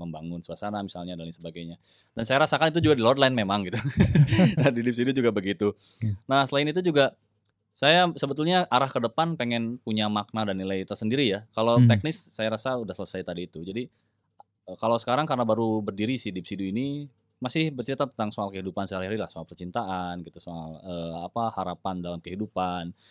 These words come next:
Speaker 1: Mungkin ada satu lagu yang soal, eh, peperangan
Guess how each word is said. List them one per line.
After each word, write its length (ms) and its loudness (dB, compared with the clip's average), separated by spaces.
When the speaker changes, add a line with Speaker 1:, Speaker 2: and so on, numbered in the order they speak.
Speaker 1:
Mungkin 240 -2
ada 160 -2
satu 160 -4
lagu 240 -2
yang 320 -2
soal, 320 -4
eh, 320 -4
peperangan 480 -4